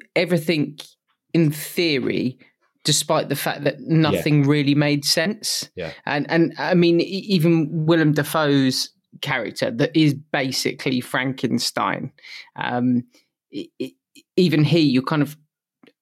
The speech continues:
Speaker 1: it's almost like you're looking at a dream version of Willem Dafoe. You're sort of seeing this kind of, it, misfigured, disfigured, weird accent that he's putting on, couldn't quite place it. I mean, it was,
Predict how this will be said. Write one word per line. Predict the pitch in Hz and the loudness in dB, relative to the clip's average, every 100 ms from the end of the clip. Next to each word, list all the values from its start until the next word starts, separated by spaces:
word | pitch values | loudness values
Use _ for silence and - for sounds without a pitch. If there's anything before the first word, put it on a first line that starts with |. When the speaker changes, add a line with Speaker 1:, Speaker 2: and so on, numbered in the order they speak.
| _ - | _ -8
Speaker 1:
it's | 175 - | -2 2
almost | 185 175 185 | 4 4 2
like | 151 | 2
you're | 151 | 2
looking | 151 151 156 | 2 2 2
at | 143 | 2
a | |
dream | 135 156 147 139 | 2 2 4 4
version | 135 120 139 | 2 0 0
of | 131 | 0
Willem | 143 135 | 0 0
Dafoe. | 131 135 139 156 - _ _ _ _ _ _ _ _ - | -2 -2 -2 -4 -8 _ _ _ _ _ _ _ _ 0
You're | 151 147 | 2 4
sort | 165 | 2
of | 151 | 0
seeing | - 170 147 | 0 2 2
this | 135 131 | 2 0
kind | - 135 | -2 -2
of, | 131 - - - _ - - 92 _ | -4 -12 -20 -20 _ -20 -20 -20 _
it, | 156 - 165 151 151 160 - 160 143 | -16 -6 -2 -2 -2 -8 -8 -12 -8
misfigured, | 160 160 147 - - 156 131 135 127 | -2 0 0 -4 -2 -2 0 -4 -2
disfigured, | 143 - 160 139 143 135 120 - - - _ - | -4 -2 -2 0 0 0 -4 -12 -20 -20 _ -4
weird | 135 165 165 156 151 | 2 4 4 2 0
accent | 151 - - 156 143 139 - | -2 -4 -2 2 2 2 0
that | 139 | 0
he's | 147 | 0
putting | - - 143 | -2 0 2
on, | 139 135 135 131 - | 2 2 2 0 -2
couldn't | - 151 147 | -2 0 0
quite | 160 135 147 | -2 -4 -2
place | 147 143 | -2 -2
it. | - | -2
I | 151 | 0
mean, | 160 | 2
it | 156 | 2
was, | 156 156 | 2 0